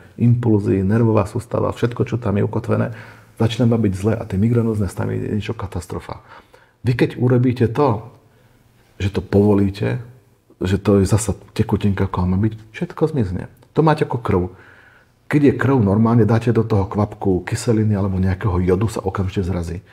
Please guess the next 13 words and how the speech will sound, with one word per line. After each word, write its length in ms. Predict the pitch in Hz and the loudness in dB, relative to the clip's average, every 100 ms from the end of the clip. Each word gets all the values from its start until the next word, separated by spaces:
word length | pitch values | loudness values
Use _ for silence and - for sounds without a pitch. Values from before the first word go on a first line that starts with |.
| - | -12
Ale 160 | 107 | -8
to 80 | 107 | -6
presne 400 | 120 247 - 143 | 0 -2 0 -4
isté 240 | 127 - 117 | -4 -2 0
robí, 480 | 120 120 120 123 120 - - - _ _ | 2 4 4 2 -4 -16 -20 -20 _ _
to 80 | - | -6
sú 240 | - 107 | 0 2
látky, 280 | 120 123 131 | 2 0 -6
ktoré 160 | - 113 | 0 2
vyvolajú 480 | 110 110 110 104 110 | 2 2 4 2 0
extrémne 640 | - - - 123 117 98 | -4 -6 -2 2 2 2
vysoké 400 | 101 - 120 87 | -2 -4 -6 -4
prekyslenie. 760 | - 85 92 - 87 90 113 | -6 -6 -6 -6 -6 -4 -4